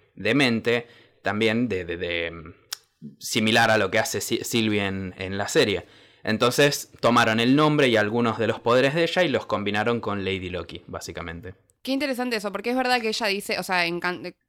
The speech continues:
Speaker 2: Enchantress, dice ella, tipo, "Voy a enchant him", tipo, no dice, "Voy a", no sé, podría decir cualquier otra palabra, pero me parece que la selección de, de palabras ahí está hecha completamente adrede. Em,
Speaker 1: Claro.
Speaker 2: y también me parece re interesante que hayan agarrado como,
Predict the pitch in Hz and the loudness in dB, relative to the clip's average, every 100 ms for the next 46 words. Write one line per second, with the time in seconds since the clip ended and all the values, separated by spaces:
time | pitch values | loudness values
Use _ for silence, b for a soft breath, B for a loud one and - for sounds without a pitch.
0 | _ 190 196 233 220 196 185 185 - 175 | _ -4 -2 -2 -2 -2 -2 -2 -6 -10
1 | 175 175 190 175 170 156 170 170 165 156 | -6 -6 -6 -8 -6 -4 -4 -2 -4 -8
2 | - 165 165 180 165 - 165 156 165 165 | -8 -6 -2 -2 -4 -4 -4 -4 -6 -4
3 | 170 196 214 202 170 180 175 160 165 160 | -2 0 0 -2 0 0 0 -2 -4 -10
4 | 160 160 196 196 190 196 196 185 196 202 | -8 -4 0 0 -2 -2 -2 0 -2 -2
5 | 185 180 180 170 165 165 165 170 185 170 | 0 2 2 0 -4 -4 -4 -6 -6 -6
6 | 170 160 156 180 175 175 151 156 156 165 | -6 -8 -8 -6 -2 -2 -4 -6 -8 -4
7 | 165 165 175 175 160 160 160 - 160 156 | -4 -4 -6 -8 -8 -6 -8 -8 -10 -6
8 | 170 147 - - 160 160 160 165 170 160 | -4 -4 -6 -8 -6 -4 -2 0 -2 -2
9 | 160 151 151 156 _ _ _ _ _ 175 | -2 -2 -4 -8 _ _ _ _ _ -6
10 | 165 165 160 156 151 151 147 139 208 202 | -4 -2 -2 -4 -4 -6 -8 -6 0 2
11 | 196 190 226 226 220 220 208 220 226 214 | 4 4 4 4 4 4 4 2 2 0
12 | 196 214 214 214 226 185 165 165 185 185 | 0 0 0 0 0 2 2 4 2 2
13 | 180 175 156 156 147 - | -2 0 0 0 -2 -6